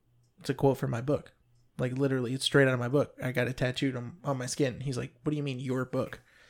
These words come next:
So I told him, I was like, "Man, I've written two high fantasy novels. Um, not published because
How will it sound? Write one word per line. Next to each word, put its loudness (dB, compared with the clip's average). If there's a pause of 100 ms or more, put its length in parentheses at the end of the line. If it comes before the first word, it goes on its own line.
(300)
So 4
I 6
told 10
him, 2
I 0
was -2
like, -2
"Man, 4
I've 2
written 2
two 4 (320)
high 4
fantasy 0 (340)
novels. -2 (720)
Um, -2
not 0
published 0
because -4